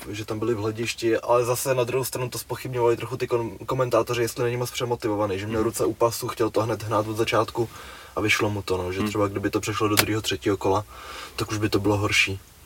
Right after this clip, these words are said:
Speaker 1: Potom Mateusz Gamrot proti
Speaker 2: Aha.
Speaker 1: Ferreirovi.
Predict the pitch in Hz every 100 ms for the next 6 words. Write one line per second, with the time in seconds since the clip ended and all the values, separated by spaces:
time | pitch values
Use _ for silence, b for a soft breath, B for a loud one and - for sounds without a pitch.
0 | - - - 101 107 107 107 123 117 110
1 | 107 123 120 - - - 101 95 113 107
2 | 101 90 90 85 - 107 113 117 117 117
3 | 123